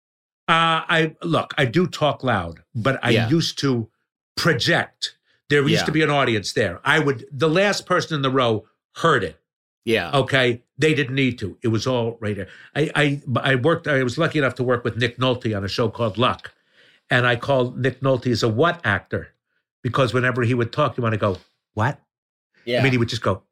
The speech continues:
Speaker 1: "Yeah, yeah, yeah, yeah, yeah," like that. And I go, "What?"
Speaker 2: Yeah.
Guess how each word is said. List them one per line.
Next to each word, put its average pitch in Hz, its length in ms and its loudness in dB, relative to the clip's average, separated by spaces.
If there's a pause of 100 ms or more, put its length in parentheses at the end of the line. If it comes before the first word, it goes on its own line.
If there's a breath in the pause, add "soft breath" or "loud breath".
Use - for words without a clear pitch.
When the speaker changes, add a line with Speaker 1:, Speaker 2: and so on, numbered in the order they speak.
(140)
Speaker 1:
"Yeah, 101 140 -2
yeah, - 100 -8
yeah, 87 480 -8 (160)
yeah, 92 120 -8
yeah," - 680 -12
like 85 180 -14
that. 107 120 -6
And 107 80 -2
I 107 40 -2
go, 92 120 -4
"What?" 85 60 -4
Speaker 2:
Yeah. - 760 -4